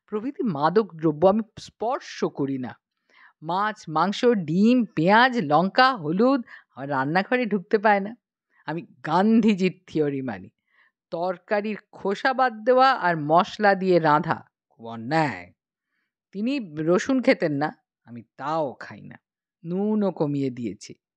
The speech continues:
তাতে ব্লাড প্রেশার বাড়ে তো। ও, আ, দুধ খান তো?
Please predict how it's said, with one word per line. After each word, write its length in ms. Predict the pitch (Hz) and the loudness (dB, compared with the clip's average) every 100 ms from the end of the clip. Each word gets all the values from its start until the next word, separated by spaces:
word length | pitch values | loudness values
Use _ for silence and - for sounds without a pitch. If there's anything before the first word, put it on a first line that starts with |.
| _ | _
তাতে 200 | - 147 | -18 -14
ব্লাড 460 | 202 _ _ - 120 _ | -14 _ _ -16 -16 _
প্রেশার 280 | 208 208 254 | -6 -4 -2
বাড়ে 260 | 226 190 | -2 -2
তো। 440 | 147 123 110 80 - _ _ _ _ _ _ _ _ _ _ _ _ 262 | -6 -8 -8 -12 -18 _ _ _ _ _ _ _ _ _ _ _ _ _
ও, 300 | 220 220 170 175 _ _ _ _ _ _ | -10 -8 -10 -12 _ _ _ _ _ _
আ, 80 | - _ _ | -20 _ _
দুধ 600 | 185 170 196 254 311 269 - | -16 -8 -2 0 0 -2 -12
খান 340 | - 320 247 185 | -2 0 0 -2
তো? 440 | 269 381 202 160 | 2 2 2 -2